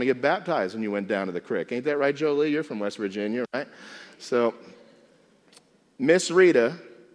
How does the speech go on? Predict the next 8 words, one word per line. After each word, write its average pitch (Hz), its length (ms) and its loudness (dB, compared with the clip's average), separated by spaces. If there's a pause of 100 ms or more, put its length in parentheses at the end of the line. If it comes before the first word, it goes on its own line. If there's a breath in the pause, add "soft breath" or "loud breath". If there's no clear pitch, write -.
(760)
she - 240 -4
was 127 160 0
all 135 260 4
of, 123 60 0
like, 117 480 0
four - 420 2
foot 139 220 0
nothing. 113 580 -4